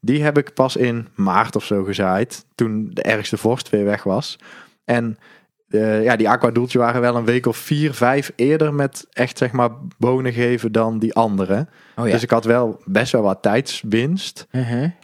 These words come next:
Speaker 1: Maar qua opbrengst maakt het uiteindelijk niet uit. En daarmee was het dus goed dat ik de, niet allemaal tegelijk had gezaaid, want dan had ik ook alle oogst tegelijk gehad.
Speaker 2: Ja, precies.
Speaker 1: En, en nu was het wel chill, want ik had dus eerst de oogst van die aquadoeltje, de normale. Toen had ik,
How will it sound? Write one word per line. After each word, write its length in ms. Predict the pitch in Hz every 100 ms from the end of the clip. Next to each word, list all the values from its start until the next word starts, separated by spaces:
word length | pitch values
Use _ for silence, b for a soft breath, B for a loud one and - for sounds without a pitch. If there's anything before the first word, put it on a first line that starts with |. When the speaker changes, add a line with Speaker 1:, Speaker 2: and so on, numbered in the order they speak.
| _
Speaker 1:
Maar 140 | 107
qua 160 | 113 117
opbrengst 560 | - 113 127 147 156 165
maakt 200 | 143 139
het 120 | 135
uiteindelijk 460 | 131 135 135 131
niet 120 | 131 127
uit. 320 | 107 135 -
En 100 | 113
daarmee 300 | 113 113 117
was 140 | 120
het 100 | 120
dus 140 | 120 -
goed 160 | 127
dat 160 | 120 113
ik 120 | 113
de, 180 | 117 - _
niet 240 | 117 135
allemaal 320 | 117 120 117
tegelijk 440 | 113 110 113 131 156
had 160 | 120
gezaaid, 300 | - 107 101
want 120 | 117 113
dan 80 |
had 140 | 113 117
ik 80 | 123
ook 140 | 127
alle 300 | - 151 147
oogst 260 | 180 175 -
tegelijk 440 | 101 95 92 90
gehad. 380 | 95 90 - - _ _ _ _ _ _ _
Speaker 2:
Ja, 240 | 127 147 - -
precies. 280 | 120 -
Speaker 1:
En, 120 | 123 120
en 180 | 123
nu 120 | 127 147
was 160 | 113
het 80 | 110
wel 100 | 101
chill, 200 | - 147
want 340 | 113 147 110 -
ik 120 | - 110
had 160 | 101
dus 220 | 101 - - -
eerst 260 | 127 117
de 80 | 101
oogst 300 | 101 101 -
van 120 | 104
die 120 | 101
aquadoeltje, 540 | 104 - 98 117 123 120
de 100 | 104
normale. 580 | 98 98 117 143 165 202 B B B B _
Toen 160 | - 113
had 120 | 104
ik, 200 | 101